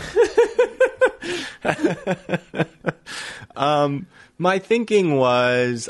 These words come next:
I have, the responsibility I have, honestly, was to presenting m-, my story the way I experienced it. Now,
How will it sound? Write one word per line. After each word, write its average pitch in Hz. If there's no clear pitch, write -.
I 135
have, 143
the -
responsibility 160
I 110
have, 92
honestly, 135
was 113
to 104
presenting 127
m-, -
my 143
story 107
the 104
way 110
I 104
experienced 135
it. 82
Now, 104